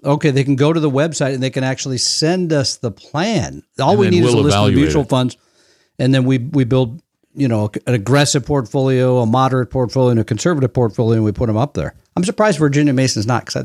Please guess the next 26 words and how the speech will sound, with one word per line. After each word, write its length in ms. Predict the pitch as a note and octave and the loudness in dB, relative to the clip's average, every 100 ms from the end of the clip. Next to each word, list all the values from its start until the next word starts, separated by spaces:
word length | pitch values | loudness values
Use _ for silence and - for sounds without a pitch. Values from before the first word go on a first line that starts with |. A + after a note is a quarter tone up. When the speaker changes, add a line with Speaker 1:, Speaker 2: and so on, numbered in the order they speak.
| - | -4
Speaker 2:
Yeah. 140 | G#2+ A#2 | -2 0
Speaker 1:
for 40 | |
some 140 | D3+ C3+ | 0 0
reason 160 | A2+ | 0
I 40 | A2+ | 0
remember 260 | A2+ G#2 | 0 -2
seeing 240 | - B2 G2 | 0 0 0
it, 140 | - | 0
but 120 | G2+ | -2
Speaker 2:
I 40 | F2 | 0
know. 260 | F#2 F2+ E2 - | 0 0 -4 -6
They 220 | F2 A2 | -2 2
Speaker 1:
may 100 | C#3 | 2
have 100 | B2+ | 2
been 140 | B2 A#2+ | 2 0
for 140 | A2 | -2
a 40 | |
client. 460 | F2+ B2+ A2 G2+ - - - - - | -2 -2 0 -2 -6 -20 -20 -16 -6
Speaker 2:
Yeah. 120 | F#2 D#2+ _ | -6 -6 _
Uh-uh. 320 | F#2 G#2+ E2 D#2 - - | -4 -2 -4 -6 -12 -6
We 80 | G2+ | -2
don't, 200 | A2+ F#2 | 0 0
we, 140 | G2+ B2 F#2+ | -2 -2 0
the 100 | G#2 | 0
V's 460 | F2 A#2 D3 D#3 A#2 | 2 2 2 2 2
are 260 | G#2+ F#2 | 2 -2